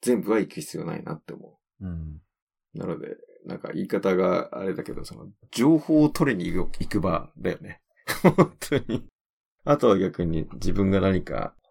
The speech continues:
Speaker 1: 持ってきたい提案とかアイディアがある場合は、それを試しに行く場だよね。インフォーマルで。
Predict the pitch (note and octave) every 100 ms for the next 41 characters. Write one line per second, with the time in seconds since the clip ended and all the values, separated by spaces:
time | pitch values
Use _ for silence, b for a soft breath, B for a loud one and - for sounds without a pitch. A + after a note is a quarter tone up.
0 | _ F#2 D#2+ - F2 - F#2 F#2 E2 -
1 | - - - - G2 F#2 F2 D#2 E2+ -
2 | C#2+ - _ - F#2 E2 E2+ E2 E2 F2
3 | E2 E2 E2+ A2+ C3 - - _ _ _
4 | _ _ _ - E3+ - - F2+ - -
5 | - - - - - C#2 G#2 - _ _
6 | _ _ _ - F2+ - F#2+ D#2+ D2+ -
7 | -